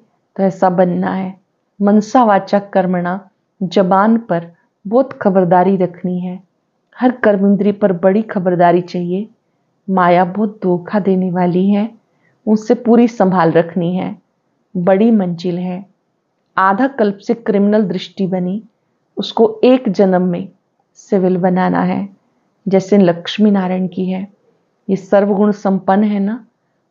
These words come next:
वहाँ क्रिमिनल दृष्टि होती नहीं। रावण ही नहीं, ये कोई नई बात नहीं। तुमने अनेक बार ये पद पाया, दुनिया को बिल्कुल पता नहीं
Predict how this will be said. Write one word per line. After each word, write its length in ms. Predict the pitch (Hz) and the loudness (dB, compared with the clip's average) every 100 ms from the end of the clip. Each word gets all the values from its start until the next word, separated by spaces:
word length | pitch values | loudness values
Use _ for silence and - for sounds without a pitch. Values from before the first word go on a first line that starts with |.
| - | -6
वहाँ 180 | 208 - | -6 2
क्रिमिनल 400 | 214 226 254 240 | 4 6 6 4
दृष्टि 380 | 202 - - | 0 -4 -4
होती 420 | 214 202 190 214 208 | -2 0 -2 -4 -4
नहीं। 220 | 180 185 - _ _ _ _ - | -4 -10 -14 _ _ _ _ -8
रावण 400 | 185 190 190 220 | 0 2 4 4
ही 120 | 254 | 4
नहीं, 340 | 262 190 170 170 _ _ _ - | 4 2 -2 -10 _ _ _ -12
ये 60 | 190 | -10
कोई 220 | - 214 | -2 0
नई 300 | 190 190 214 | 2 2 2
बात 340 | 180 185 190 | 2 0 -4
नहीं। 240 | 180 175 185 _ _ _ _ _ _ | -10 -10 -12 _ _ _ _ _ _
तुमने 300 | 208 214 214 214 | -2 -2 -2 2
अनेक 460 | 220 240 254 254 | 4 6 4 0
बार 300 | 185 180 180 | 0 2 2
ये 160 | 196 185 | 0 -4
पद 340 | 180 196 170 175 | -2 -4 -4 -4
पाया, 360 | 180 185 208 - _ _ _ _ _ 196 | -4 -4 -8 -14 _ _ _ _ _ -2
दुनिया 320 | 190 208 214 | 2 4 4
को 140 | 214 | 2
बिल्कुल 440 | 196 170 202 - 269 | -2 -2 -4 0 0
पता 360 | 254 208 196 | 0 0 2
नहीं 240 | 190 180 | 0 -2